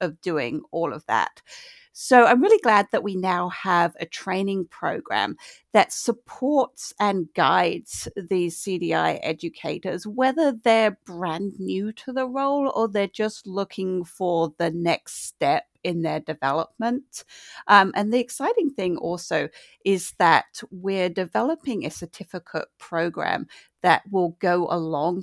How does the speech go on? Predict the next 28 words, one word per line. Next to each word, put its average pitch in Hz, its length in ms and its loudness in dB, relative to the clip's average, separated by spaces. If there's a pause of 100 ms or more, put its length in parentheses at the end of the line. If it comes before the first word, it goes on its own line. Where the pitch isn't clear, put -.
with 185 160 -6
this 170 160 -6
boot 113 300 -8
camp - 320 -8
so 190 240 -2
that 180 280 -2
everybody 208 720 -2 (140)
who 175 380 -2
takes 269 420 -6
it 131 240 -6 (440)
will, 190 500 4
uh, 180 260 6
receive 214 500 -6 (120)
a 165 420 0
certificate, - 1000 -10 (100)
um, 143 280 0
and 170 140 0
are 156 140 0
able 175 320 -4
to - 120 -20
call 170 300 -10
themselves 139 760 -4
as 156 160 -4
Actis 151 420 -4
approved 156 560 -10
C - 240 -8
D 143 140 -6
I 117 240 -4